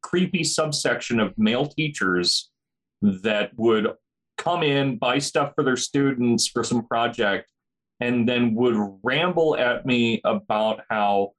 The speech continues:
boys aren't allowed to be boys anymore in, like, schools and stuff.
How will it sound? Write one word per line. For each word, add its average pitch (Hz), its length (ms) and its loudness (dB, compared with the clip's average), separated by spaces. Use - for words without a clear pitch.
boys 131 360 2
aren't 147 200 0
allowed 123 320 0
to 117 60 0
be 113 140 0
boys 117 600 2
anymore 98 800 2
in, 101 420 2
like, 101 180 0
schools 135 680 0
and 117 200 0
stuff. 104 480 -2